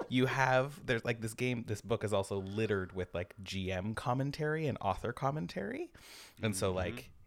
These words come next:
Speaker 1: you'll have a huge amount of text, and then you'll have a little block that's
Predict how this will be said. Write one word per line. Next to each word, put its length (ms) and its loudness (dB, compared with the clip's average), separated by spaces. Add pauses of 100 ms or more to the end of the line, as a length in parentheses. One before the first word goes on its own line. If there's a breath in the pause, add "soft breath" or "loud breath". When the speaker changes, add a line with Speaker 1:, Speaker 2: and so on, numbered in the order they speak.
Speaker 1:
you'll 140 0
have 160 0
a 40 -2
huge 200 0
amount 180 2
of 40 -2
text, 320 -2
and 80 -4
then 80 -2
you'll 80 -2
have 100 -4
a 60 -6
little 220 0
block 320 0
that's 180 -4